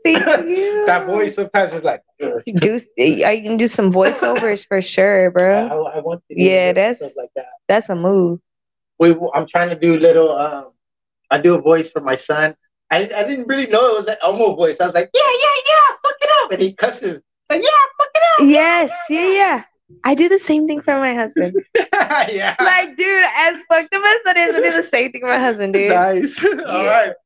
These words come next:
Speaker 2: Much love, y'all. Thank you very much for watching. Ricky Allman, episode two, season four. We're on podcast. Much love. Deuce, deuce, apple juice. Let's, let's, uh, hear it one more time.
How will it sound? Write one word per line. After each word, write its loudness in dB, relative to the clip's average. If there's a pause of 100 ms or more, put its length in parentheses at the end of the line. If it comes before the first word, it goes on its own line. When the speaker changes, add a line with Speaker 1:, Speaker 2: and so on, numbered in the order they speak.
(260)
Speaker 2:
Much -2
love, 2
y'all. 0
Thank -4
you 2
very 2
much 0
for 2
watching. -2 (320)
Ricky -4
Allman, 0 (680)
episode 0 (120)
two, 2
season -8 (120)
four. 4
We're 0
on -4 (120)
podcast. 0
Much 0
love. 2 (100)
Deuce, -2
deuce, 0
apple -2
juice. 2 (460)
Let's, 0
let's, 2
uh, 0 (260)
hear 2
it 0
one 0
more -2
time. -2